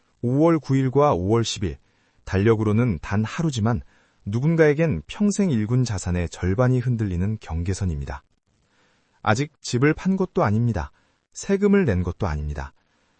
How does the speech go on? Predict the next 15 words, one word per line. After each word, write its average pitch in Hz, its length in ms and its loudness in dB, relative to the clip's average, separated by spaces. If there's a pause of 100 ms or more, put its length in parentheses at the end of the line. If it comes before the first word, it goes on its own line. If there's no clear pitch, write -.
(120)
그런데 87 400 0 (200)
숫자만 139 600 -2
봐도 85 400 -6
잠이 82 300 -6
오지 78 220 -6
않습니다. 73 520 -12 (1200)
이 151 160 4
영상은 147 480 4
답을 151 340 2
정해드리지 117 540 0
않습니다. 76 540 -8 (500)
다만 101 340 2 (240)
이 110 160 -2
질문 113 360 0
하나만 110 480 -2